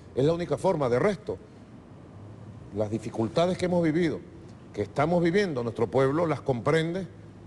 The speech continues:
las asume con conciencia, con paciencia y con la esperanza de que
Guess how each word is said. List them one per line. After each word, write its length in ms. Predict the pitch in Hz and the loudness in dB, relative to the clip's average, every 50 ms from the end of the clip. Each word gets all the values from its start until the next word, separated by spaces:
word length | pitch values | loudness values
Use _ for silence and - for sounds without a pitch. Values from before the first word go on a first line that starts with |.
| - | -4
las 220 | 104 120 131 123 123 | 0 2 4 4 4
asume 520 | 123 117 - - 156 160 175 190 185 175 185 - - - - - | 2 0 2 2 2 2 2 0 -2 -2 -6 -10 -16 -18 -16 -2
con 180 | - 143 135 131 | 0 0 0 2
conciencia, 680 | 123 131 127 117 98 - 147 170 185 185 170 - 180 170 | 2 0 0 0 2 2 4 4 4 4 2 2 2 2
con 240 | - - 139 131 120 | 2 2 0 0 2
paciencia 640 | 117 113 - - 139 143 147 143 143 143 180 190 185 - - - - - - - - - - - - | 0 -2 0 2 2 4 4 2 0 0 -2 -2 -4 -4 -10 -14 -16 -16 -18 -18 -18 -18 -16 -12 -4
y 160 | - 127 - | -2 0 0
con 480 | - - 131 139 143 151 160 170 175 160 - - - - - - - - - 110 | 0 2 4 4 4 4 4 0 -4 -8 -10 -14 -16 -18 -18 -18 -18 -14 -8 0
la 120 | 113 117 | 0 0
esperanza 720 | 113 - - - - 131 123 120 139 147 160 156 - 175 | 0 0 -8 0 2 4 4 6 4 2 2 0 -2 2
de 140 | 160 165 151 | 2 2 0
que 260 | - 143 143 151 147 | 2 2 2 2 0